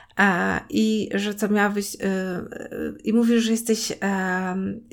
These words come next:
bierzesz za, wchodzisz w tą manipulację, bo bierzesz na siebie, mówisz, że jest ci źle z powodu tego, że, e, powodujesz u niego negatywne stany.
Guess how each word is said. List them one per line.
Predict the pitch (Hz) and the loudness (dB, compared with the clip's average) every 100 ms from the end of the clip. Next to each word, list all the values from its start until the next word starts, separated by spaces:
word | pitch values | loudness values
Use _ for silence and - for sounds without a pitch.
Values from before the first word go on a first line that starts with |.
| 202 | -4
bierzesz | 202 262 403 359 | 2 4 6 6
za, | 285 226 | 4 0
wchodzisz | - - - 370 392 440 | 0 -6 2 4 4 2
w | |
tą | 269 | 4
manipulację, | 233 220 226 170 165 185 | 6 6 4 0 0 0
bo | 196 | 0
bierzesz | 233 494 523 - | 4 6 6 4
na | 254 | 0
siebie, | 233 226 190 202 185 - - | 0 0 2 2 2 -2 -2
mówisz, | 220 220 220 220 | 2 2 2 0
że | 214 214 - - | -2 -2 -8 -4
jest | 262 - | -4 -2
ci | 269 | -4
źle | - 202 214 | 2 4 4
z | 214 | 2
powodu | - 190 196 190 | -6 -8 -6 -4
tego, | 190 180 185 | -2 0 0
że, | 185 185 | 0 -2
e, | 175 170 185 190 190 185 185 - | -2 0 -2 -2 -2 -2 -4 -6
powodujesz | 190 196 202 196 | -4 2 2 4
u | |
niego | 202 202 | 0 2
negatywne | 185 180 - 180 185 | 0 -2 -4 -4 -4
stany. | - 160 175 | -2 -2 -2